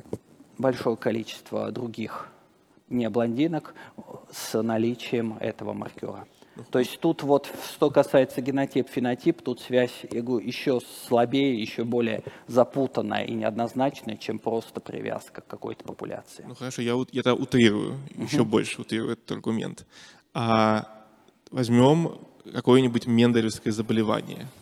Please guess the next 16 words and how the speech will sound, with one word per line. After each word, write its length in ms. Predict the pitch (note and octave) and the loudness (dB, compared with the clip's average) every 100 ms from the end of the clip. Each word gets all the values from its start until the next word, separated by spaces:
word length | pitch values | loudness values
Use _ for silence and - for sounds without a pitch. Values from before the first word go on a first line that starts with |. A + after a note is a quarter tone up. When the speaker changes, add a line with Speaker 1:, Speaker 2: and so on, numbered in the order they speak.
| - - | -20 -10
Speaker 1:
Мгм. 420 | D#3 - F#3 G3+ - - - | -8 -4 -4 -4 -8 -18 -14
Speaker 2:
где 240 | - A2+ A2+ | -4 2 4
точно 420 | - B2+ C3+ B2+ | 8 6 6 0
есть 260 | A#2 A#2 - | 0 0 0
конкретный 560 | A2+ A#2+ A#2 A2+ G#2+ | -2 2 2 0 -4
ген 360 | A2 A#2 C3+ C#3+ | -4 0 0 -2
с 80 | - | -6
конкретными 520 | A2+ A#2 A2+ - A2 | -8 -2 -2 -2 -6
мутациями, 580 | A2 - A#2+ - A#2+ A2+ | -4 0 0 -2 -8 -8
которые 260 | A2 A#2 | -4 -4
приводят 300 | A#2 A2+ A2+ | -4 -4 -4
к 40 | - | -6
этому. 300 | A2+ C3+ A#2 | -10 -8 -6
Возьмем 200 | A#2 A#2 | -4 -6
какой-нибудь 240 | - - | -8 -8
муковисцидоз. 920 | C3 B2+ A#2 - - G#2+ - - - | -2 0 0 -2 -6 -6 -6 -8 -18